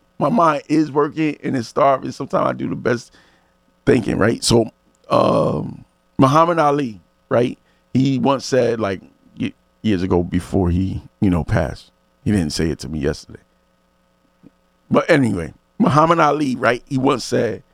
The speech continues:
you know, and he was talking about, like, you know, white people. Of course, you remember the times that they lived in, right? So he said, "Yo, I don't think all white people are bad.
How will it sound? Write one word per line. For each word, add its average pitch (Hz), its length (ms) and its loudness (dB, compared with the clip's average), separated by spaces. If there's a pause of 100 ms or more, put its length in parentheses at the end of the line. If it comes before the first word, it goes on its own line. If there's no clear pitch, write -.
(640)
you 135 120 2
know, 120 400 0 (720)
and 120 80 6
he 127 60 4
was 120 160 -2
talking 135 320 -2
about, 104 260 -2
like, 87 200 -6 (320)
you 123 80 2
know, 101 100 2
white 87 300 -2
people. - 280 -10
Of 92 100 -12
course, 104 300 0
you - 360 -12
remember 120 320 2
the 110 80 0
times 98 400 -2
that 85 180 -4
they 92 80 -4
lived 85 300 -4
in, 71 180 -8 (140)
right? 95 240 2
So 95 280 0 (920)
he 123 80 -2
said, 120 260 2
"Yo, - 240 -2 (140)
I 147 80 2
don't 208 200 0
think 190 260 -2
all 143 220 2
white 123 240 0
people 143 280 -4
are 139 40 -2
bad. 156 380 -2